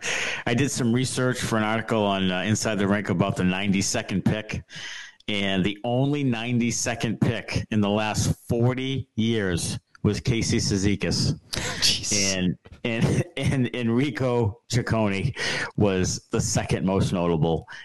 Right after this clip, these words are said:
Speaker 1: in the last forty years at ninety-two. So there you have it. Cizikas
Speaker 2: Yeah.
Speaker 1: has, like, eighty-seven goals in his career. Like,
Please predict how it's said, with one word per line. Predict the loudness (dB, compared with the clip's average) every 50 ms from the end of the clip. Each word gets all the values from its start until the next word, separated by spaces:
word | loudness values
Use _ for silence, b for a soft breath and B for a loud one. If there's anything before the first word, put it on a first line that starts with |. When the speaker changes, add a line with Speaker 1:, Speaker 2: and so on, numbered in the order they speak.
| B B
Speaker 1:
in | -2 -2 0
the | 0 0
last | 0 0 0 0 0 -2 -2 -4 -4 -6 -8 -8 -6 -4 -2
forty | 0 2 2 2 2 0 -2 -2 -2 -4 -4 -6 _ _
years | -2 0 2 2 2 2 0 0 0 0 0 0
at | 0 0
ninety-two. | 0 0 0 0 0 -2 0 0 0 0 2 0 -2 -2 -6 -12 _ _ B B B B B B -6
So | -2 0 0 2 2 2 2 0 -2 -4 -10 -10 -6
there | -2 0 2 2 2 2 2 2 2 2 0 0 2 2
you | 2 2 2 0
have | 0 -2 -2 -2 -2 -2 -4
it. | -4 -6 -8 -6
Cizikas | -6 -6 -4 -4 0 2 2 2 2
Speaker 2:
Yeah. | 0 -2 -2
Speaker 1:
has, | -2 -2 -2
like, | -2 0
eighty-seven | 0 2 2 4 2 2 2 0 0 0 2 2
goals | 2 2 2 2 0 0
in | 0 0
his | -2 -2
career. | 0 0 0 0 -2 -4 -6 -8 B B B B B B B B
Like, | -2 0 0 0 -2 -6 -8 -12